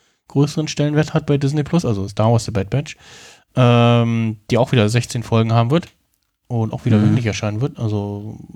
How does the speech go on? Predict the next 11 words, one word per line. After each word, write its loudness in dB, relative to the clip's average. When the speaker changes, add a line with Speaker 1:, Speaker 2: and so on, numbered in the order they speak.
Speaker 1:
ja. -6
Und -8
vielleicht 0
schiebt -12
sich -6
das -2
auch -4
weiter 4
nach 0
hinten -4
und -6